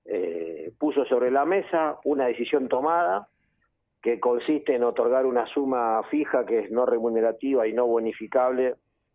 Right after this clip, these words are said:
eh, que compensaría, esa la in-, eso así lo expresaron, los gastos que hayan tenido los docentes por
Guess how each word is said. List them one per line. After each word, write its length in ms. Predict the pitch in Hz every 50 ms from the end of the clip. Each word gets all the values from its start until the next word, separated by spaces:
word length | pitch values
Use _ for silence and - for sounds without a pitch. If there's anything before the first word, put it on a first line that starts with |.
| _ _ _ - - - _ _ _
eh, 640 | - 107 104 104 101 98 92 95 92 90 87 85 - - _ _ _ _ _ _ _ _ _ _ _ _ _ -
que 160 | 127 123 120
compensaría, 1120 | - 131 127 120 110 123 120 120 117 - 117 127 147 156 160 160 156 143 135 131 120 110 - - - _ _ _ _ _ _ _ _ _
esa 300 | - 101 107 107 - 123
la 100 | 107 107
in-, 120 | 104 98 - - _
eso 220 | - 113 113 -
así 200 | 98 - - -
lo 120 | 123 123 120
expresaron, 720 | - - 113 110 - - 135 131 127 123 123 120 120 120 - _ _
los 240 | - 101 104 104 101
gastos 320 | 117 131 123 - 123 104
que 120 | - 117 113
hayan 280 | 101 - 110 101 104
tenido 340 | - 113 107 113 117 120 110
los 140 | 104 101 98
docentes 480 | 98 92 - 127 123 120 104 117 104
por 460 | - - - 95 90 90 90 92 80